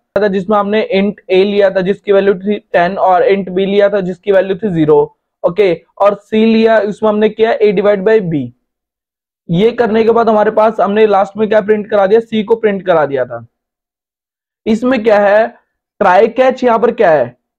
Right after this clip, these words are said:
try block में हम क्या देते हैं, try block में हम डालते हैं वो code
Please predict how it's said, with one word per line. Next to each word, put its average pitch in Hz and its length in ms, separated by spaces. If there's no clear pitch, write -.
try 196 220
block 254 320
में 254 100
हम 262 220
क्या 220 160
देते 202 200
हैं, 208 80
try 185 260
block 233 320
में 240 120
हम 240 260
डालते 160 340
हैं 208 100
वो 185 280
code 190 320